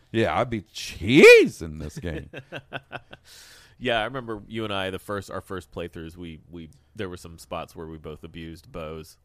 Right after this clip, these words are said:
Speaker 1: Oh, yeah.
Speaker 2: Definitely.
Speaker 1: Yeah.
Speaker 2: <laughs>
Speaker 1: Um,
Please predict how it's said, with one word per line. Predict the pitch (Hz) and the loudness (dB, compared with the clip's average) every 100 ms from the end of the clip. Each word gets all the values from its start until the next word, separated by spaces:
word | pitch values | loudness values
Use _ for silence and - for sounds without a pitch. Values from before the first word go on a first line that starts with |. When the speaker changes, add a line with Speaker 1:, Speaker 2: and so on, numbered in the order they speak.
| - | -6
Speaker 1:
Oh, | 92 92 | -2 -2
yeah. | 78 64 - | -2 -8 -14
Speaker 2:
Definitely. | - 82 - - 78 _ _ | -16 -16 -16 -20 -20 _ _
Speaker 1:
Yeah. | 95 101 113 107 101 76 - | -6 -2 0 0 0 -2 -10
Speaker 2:
<laughs> | - - - _ - - 120 - 110 - | -14 -18 -20 _ -20 -16 -18 -16 -12 -4
Speaker 1:
Um, | 101 92 85 | -2 -2 -6